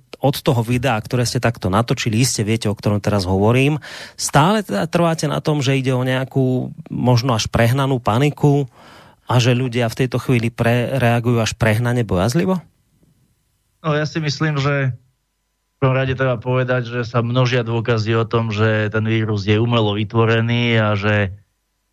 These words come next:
Speaker 2: niekomu to musí veľmi, veľmi vyhovovať, že v podstate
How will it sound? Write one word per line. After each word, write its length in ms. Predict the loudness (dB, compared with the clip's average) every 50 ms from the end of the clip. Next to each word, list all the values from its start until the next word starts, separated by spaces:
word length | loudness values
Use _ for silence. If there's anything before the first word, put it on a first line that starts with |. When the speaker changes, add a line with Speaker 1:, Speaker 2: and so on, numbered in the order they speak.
| -4
Speaker 2:
niekomu 640 | 0 2 4 4 4 4 2 2 0 0 -2 0 0
to 80 | 0 0
musí 240 | 0 -2 0 2 2
veľmi, 320 | 2 2 2 0 0 0
veľmi 280 | 0 0 0 0 -2 0
vyhovovať, 600 | 0 2 2 2 2 0 0 0 0 0 0 0 -2 -2
že 260 | -2 0 2 2 4 4 2 2 0 -2 -2 -6
v 120 | -12 _ _
podstate 540 | 0 0 0 2 0 0 0 0 0 0